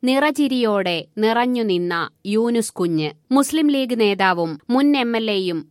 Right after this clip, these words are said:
വ്യവസായിയുമായ ഡോക്ടർ എ യൂനുസ് കുഞ്ഞിനെ ബി ഉണ്ണിക്കണ്ണൻ അനുസ്മരിക്കുന്നു. അറിയാവുന്ന എല്ലാവരുടെയും മനസ്സുകളിൽ നിറഞ്ഞ ചിരിയുള്ള മുഖമാണ് മുൻ എം എൽ എയും വ്യവസായിയുമായ ഡോക്ടർ എ യൂനുസ് കുഞ്ഞ്. നിർമ്മലമായ ചിരി കൊണ്ടാണ്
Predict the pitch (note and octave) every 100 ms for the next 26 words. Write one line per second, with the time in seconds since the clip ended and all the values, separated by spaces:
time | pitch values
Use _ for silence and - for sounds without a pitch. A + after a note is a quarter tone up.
0 | G3 A3+ A#3 A#3+ A#3+ A3 G#3 F#3+ F3+ E3+
1 | D#3+ E3 F3+ E3 F#3+ B3 - _ - A#3+
2 | C4 A#3+ A3+ A#3+ A#3 - G#3 F#3+ F3 D#3
3 | - F#3 G#3+ B3+ B3 G3+ F#3 F3+ E3 D#3+
4 | C4 - F#3+ F#3+ - F#3 E3 D#3 D#3 D#3+
5 | - - B3+ C4+ D4+ C#4+ C#4 C4+ A#3+ -
6 | G#3 A#3 C4 C4 B3 B3 A3+ A3 G#3+ G#3
7 | F#3+ G#3 A3 G3 F3+ E3 - A3 A#3 B3+
8 | C4+ A#3+ A3+ A3+ A#3 G3+ F#3+ C#4+ A3 A3+
9 | E3 D#3 C#4 - A3+ B3+ C#4+ B3 A3+ A3+
10 | A3+ A3 G3+ G3 - G#3 G#3+ G#3+ A#3 A3
11 | G3+ G3 F3+ F3 E3 D3 F3+ F3 - A3
12 | - - G#3+ B3 A#3+ G#3 G#3+ A3+ - F3+
13 | E3+ E3 - _ B3+ C4+ C#4 D4 C#4 B3+
14 | A#3+ G#3+ A#3 A3 A#3 A#3+ G3+ F3 E3+